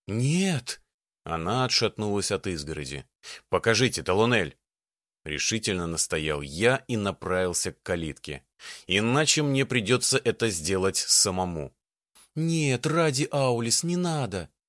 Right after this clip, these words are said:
Она попятилась к дому. «Таланель, это необходимо!» Я знаю, что там у вас,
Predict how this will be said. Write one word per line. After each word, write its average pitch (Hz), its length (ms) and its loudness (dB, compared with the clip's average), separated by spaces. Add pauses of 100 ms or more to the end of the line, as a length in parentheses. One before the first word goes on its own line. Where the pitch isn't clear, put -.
(340)
Она 85 380 0
попятилась 104 800 0
к 80 80 -10
дому. 76 480 -4 (580)
«Таланель, 95 880 0 (100)
это 131 420 2
необходимо!» 110 1000 0 (200)
Я 98 200 0
знаю, 95 460 0
что - 240 -2
там 80 200 -6
у 80 60 -6
вас, 76 400 -4